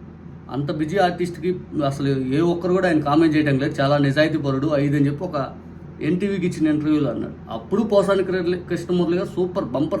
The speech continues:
సక్సెస్, అసలు అద్భుతమైన వ్యక్తి. ఇదంతా రెండు వేల పద్నాలుగు తర్వాత కూడా జరిగింది. ఎప్పుడైతే రెండు వేల ఇరవై, ఆ, పంతొమ్మిది తర్వాత పోసాని కృష్ణమురళి గారు పంతొమ్మిది ముందు ప్రెస్ మీట్లో బూతులు తిట్టేవాళ్ళు, జనరల్గా మాట్లాడేవారు,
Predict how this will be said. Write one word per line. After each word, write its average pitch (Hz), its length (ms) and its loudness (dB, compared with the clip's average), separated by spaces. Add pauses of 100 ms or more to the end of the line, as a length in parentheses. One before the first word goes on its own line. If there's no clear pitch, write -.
సక్సెస్, 147 340 -6
అసలు - 200 -10 (600)
అద్భుతమైన 202 560 4
వ్యక్తి. - 300 0 (1000)
ఇదంతా 170 260 2
రెండు 202 180 6
వేల 208 100 8
పద్నాలుగు 196 400 4
తర్వాత 202 200 4
కూడా 214 160 2
జరిగింది. 185 340 2 (400)
ఎప్పుడైతే 214 800 0 (800)
రెండు 175 220 4
వేల 226 240 4
ఇరవై, 202 680 2
ఆ, 151 120 4
పంతొమ్మిది 185 520 2
తర్వాత 185 480 -2
పోసాని 185 320 0
కృష్ణమురళి 170 560 -2
గారు 180 140 0
పంతొమ్మిది 175 560 -2
ముందు 185 180 2
ప్రెస్ 180 300 -2
మీట్లో 180 280 0
బూతులు 170 360 -2
తిట్టేవాళ్ళు, 180 480 0
జనరల్గా 160 400 0
మాట్లాడేవారు, 175 680 0